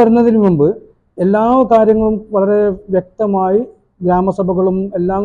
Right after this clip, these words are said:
അംഗീകാരങ്ങളും വാങ്ങിവെച്ച ആ ഒരു പദ്ധതിയെ വീണ്ടും പൊളിച്ചെഴുതേണ്ട സാഹചര്യം ഉണ്ടാക്കിയത്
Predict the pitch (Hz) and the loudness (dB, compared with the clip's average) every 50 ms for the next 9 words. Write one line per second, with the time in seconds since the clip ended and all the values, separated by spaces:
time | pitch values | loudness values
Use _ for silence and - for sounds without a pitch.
0 | 208 190 180 180 185 185 185 185 180 185 185 180 185 185 185 180 170 170 165 175 | -6 -6 -6 -4 -4 -2 -2 -2 -2 -2 -2 -2 -4 -4 -4 -4 -4 -4 -4 -4
1 | 175 170 160 - - 151 147 151 - - - 170 156 165 156 156 - 156 143 139 | -4 -4 -6 -6 -10 -14 -14 -14 -16 -14 -10 -8 -8 -8 -8 -8 -10 -10 -8 -8
2 | 156 160 143 131 123 131 - - _ _ _ _ _ _ _ _ 147 160 190 214 | -8 -8 -8 -8 -10 -12 -16 -20 _ _ _ _ _ _ _ _ -2 0 2 2
3 | 226 226 247 233 196 208 202 196 196 170 - - 214 208 180 190 190 185 185 175 | 2 2 2 0 2 0 0 0 0 -2 -2 0 0 0 0 0 -2 -4 -4 -4
4 | 175 165 165 160 160 165 165 165 160 156 147 151 147 143 - 156 147 139 147 | -4 -6 -4 -4 -4 -4 -6 -6 -6 -6 -6 -8 -8 -10 -10 -10 -10 -10 -10